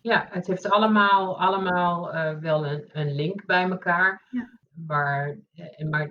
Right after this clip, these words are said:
Speaker 1: deep listening is nog wat meer, eh, je werkt daar ook met, ja, toch wel met de energie die er tussen mensen stroomt op het moment dat je met elkaar in contact bent. Eh, en dat gaat zowel over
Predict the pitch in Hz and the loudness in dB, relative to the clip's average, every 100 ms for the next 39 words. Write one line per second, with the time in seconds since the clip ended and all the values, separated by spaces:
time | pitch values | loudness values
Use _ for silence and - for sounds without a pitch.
0 | 147 180 190 220 220 214 202 196 196 180 | -6 -8 0 2 4 2 2 0 -2 0
1 | 185 180 185 190 196 196 185 - - 170 | 0 2 4 6 6 4 0 -6 -2 0
2 | 175 190 185 185 156 180 180 180 - - | 4 2 2 0 2 0 0 -6 -6 -8
3 | 160 143 - 160 156 156 - 170 160 156 | -6 -4 -4 0 0 0 0 2 2 4
4 | 165 180 165 147 143 143 - 151 135 135 | 2 2 2 0 -4 -6 -4 -2 0 -2
5 | - 143 - 147 139 139 143 143 143 139 | -6 -10 -2 0 0 0 -4 -2 -2 -2
6 | 143 147 143 147 139 147 147 139 139 139 | -2 -2 -4 -4 -4 -2 2 2 2 -2
7 | 143 139 160 - 135 127 131 - 131 135 | -6 0 0 0 -6 -6 -10 -12 -4 -4
8 | 131 143 143 - 151 143 156 156 165 160 | -4 -4 -4 -2 -2 0 -2 2 4 6
9 | 151 147 147 139 143 | 4 4 2 2 0